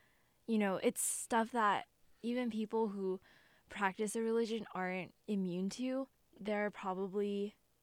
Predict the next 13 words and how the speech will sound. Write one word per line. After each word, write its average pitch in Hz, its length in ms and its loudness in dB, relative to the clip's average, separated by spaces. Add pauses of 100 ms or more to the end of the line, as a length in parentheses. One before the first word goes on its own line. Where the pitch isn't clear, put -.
(240)
tons 277 320 0
of 220 100 -4
spiritual 208 360 -4
people 190 560 -6
who 190 340 -2 (300)
pass 180 340 -2
judgment 175 560 -4 (240)
on 196 160 -6
other 190 220 -6
people 190 580 -6
who 208 80 -6
are 180 180 -4
also 180 600 -4